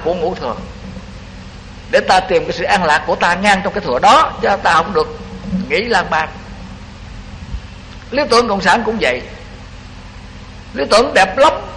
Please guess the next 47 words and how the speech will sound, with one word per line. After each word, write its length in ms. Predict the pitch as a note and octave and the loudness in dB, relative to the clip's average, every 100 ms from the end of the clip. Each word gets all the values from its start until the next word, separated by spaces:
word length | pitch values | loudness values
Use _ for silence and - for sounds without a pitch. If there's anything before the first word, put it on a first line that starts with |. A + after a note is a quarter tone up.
| - - - - - - - | -14 -16 -16 -16 -16 -16 -8
nhưng 140 | C4 C#4+ | -2 2
mà 60 | |
làm 200 | B3 D#4+ | 4 4
không 260 | - D4+ C4 | 2 0 4
nổi, 300 | G3+ C#4+ - | 8 8 6
mà 60 | |
làm 160 | A3+ G#3 | 4 4
không 140 | G#3+ | 4
nổi 160 | F#3+ A#3+ | 4 6
thì 60 | G3+ | 4
bây 120 | F#3+ | 2
giờ 140 | F#3 E3 | 2 2
phải 80 | |
tuột 280 | F#3 F#3 F3+ | 4 2 4
lại, 220 | E3+ F3 E3+ | 4 4 4
gọi 220 | D#3+ F3 | 4 6
là 120 | F#3 D#3 | 4 0
xây 340 | - - G#3 | -4 -2 0
dựng 220 | D#3 E3+ | 2 2
xã 100 | F#3+ | 4
hội 160 | D#3 - | 4 2
chủ 100 | G3+ | 0
nghĩa 200 | F#3+ F#3 | 0 -2
chứ 140 | A3+ A3+ | 0 -4
sao. 160 | G3 F#3+ - - - - - - - - - - - - - - E3+ F#3 | -4 -10 -12 -16 -16 -14 -16 -16 -18 -18 -18 -16 -16 -16 -16 -12 -2 2
Cho 80 | |
nên 180 | G#3+ G3 | 4 6
nó 80 | A3 | 4
cũng 220 | F#3+ A3 | 0 2
giống 180 | B3+ C#4 | 2 2
như 80 | G#3 | -2
đạo 140 | D3+ | -2
Phật 160 | C3+ A#2 | -4 -8
à. 80 | - - - - - | -10 -14 -16 -10 2
Đối 160 | B3 | 4
với 80 | C4 A#3+ | 4 4
cái, 200 | A3+ G#3+ - - | 4 4 -4 -4
cái 260 | A#3+ C4 C4 - | 2 4 4 2
con 160 | G#3 B3+ | 0 0
mắt 120 | C#4+ | 2
của 80 | A#3+ | 2
tôi 140 | A3+ F3 | 2 0
mà 80 | D#3 | -2
tôi 100 | F3+ | 0
nhìn 200 | F3 E3 | 0 2
đó 80 | G#3+ | 4
mà, 160 | D#3 | 2